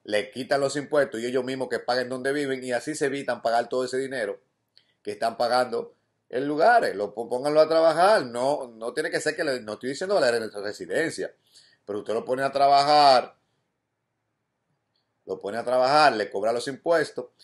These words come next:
y de eso ellos pagan el lugar donde están, y también pueden sobrevivir y ayudar a su familia en su país.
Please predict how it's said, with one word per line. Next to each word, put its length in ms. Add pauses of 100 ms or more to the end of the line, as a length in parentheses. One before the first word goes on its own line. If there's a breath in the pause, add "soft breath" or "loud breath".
(180 soft breath)
y 140
de 220
eso 140
ellos 220
pagan 220
el 60
lugar 220
donde 160
están, 400
y 120
también 380
pueden 260
sobrevivir 500
y 40
ayudar 320
a 80
su 80
familia 300
en 80
su 160
país. 480